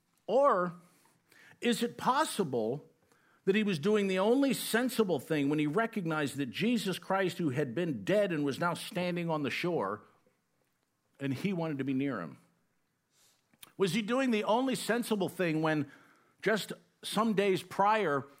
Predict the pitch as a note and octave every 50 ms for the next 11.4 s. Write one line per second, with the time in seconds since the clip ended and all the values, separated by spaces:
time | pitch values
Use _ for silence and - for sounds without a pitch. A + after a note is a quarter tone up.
0 | - _ _ - A3+ G#3 E3+ B2+ - - - A3+ A#3+ A3 G#3 G3+ D#3 - - G#3
1 | A3+ G#3+ F#3 - - F#3+ G#3+ F#3+ E3+ F3+ E3+ D#3 C3 - - F#3 E3+ D#3+ D#3+ D#3+
2 | D3 - - - - - F3+ A3 B3 C#4 C#4+ B3+ G#3 F3+ F3 E3+ E3 D#3 B2+ E3
3 | E3 D#3 E3+ F#3 G3 A3 B3+ B3+ C4 B3+ A3+ A#3+ B3+ A#3+ G3+ D#3 F3 F3+ E3+ D#3
4 | - - - E3+ E3 D#3 D3+ D3 D3+ D#3 B2+ G#2 F#2+ E2+ - - - _ _ _
5 | _ _ _ _ _ _ _ _ _ _ _ _ _ _ _ _ _ _ _ _
6 | _ _ _ _ _ _ _ _ _ _ _ _ _ _ _ _ _ _ _ _
7 | _ _ _ _ _ - - - F3+ C#3 - F#3+ F#3 E3 E3 E3+ F3+ G3 A3 A#3+
8 | A#3 F#3+ E3+ F#3 D#3+ - - D#3+ E3 D#3+ D3 C#3 B2 C3+ C3 C3+ B2+ B2+ C3+ C#3
9 | F3 G3 G#3 E3 D3 D#3 D#3 C3+ - - C3+ B2+ A#2+ D3+ D#3+ E3 D#3 C3 - C#3
10 | C#3+ C#3+ D#3+ F3 E3+ D#3 C3+ B2+ B2 B2 C3 C#3+ D3+ E3 D#3+ D#3 D3 C3 - C#3
11 | C#3+ D#3 D#3 C#3 A#2+ A2 -